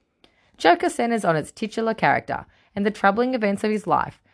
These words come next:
that cause him to spiral down a path of madness, which ultimately leads him to choose a life of crime. Before he adopted the Joker moniker, he was simply Arthur Fleck,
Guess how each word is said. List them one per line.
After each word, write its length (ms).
that 100
cause 260
him 120
to 80
spiral 440
down 220
a 40
path 280
of 160
madness, 560
which 220
ultimately 460
leads 260
him 140
to 100
choose 320
a 60
life 280
of 140
crime. 400
Before 300
he 140
adopted 360
the 80
Joker 380
moniker, 540
he 120
was 140
simply 460
Arthur 300
Fleck, 480